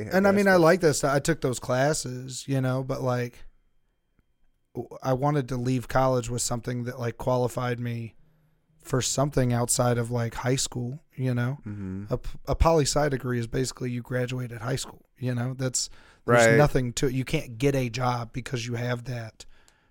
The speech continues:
Speaker 2: that you couldn't get with an education
Speaker 1: Well, I think
Speaker 2: degree.
Speaker 1: now a poli sci got, grad just, uh, gets a blue check on, blue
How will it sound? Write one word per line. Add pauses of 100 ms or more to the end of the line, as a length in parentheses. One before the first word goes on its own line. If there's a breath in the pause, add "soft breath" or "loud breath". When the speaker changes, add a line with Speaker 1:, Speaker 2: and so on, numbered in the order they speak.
(140)
Speaker 2:
that
you
couldn't
get
with
an
education
Speaker 1:
Well,
I
think
Speaker 2:
degree.
Speaker 1:
now
a
poli
sci
got, (360)
grad
just,
uh,
gets
a
blue
check
on,
blue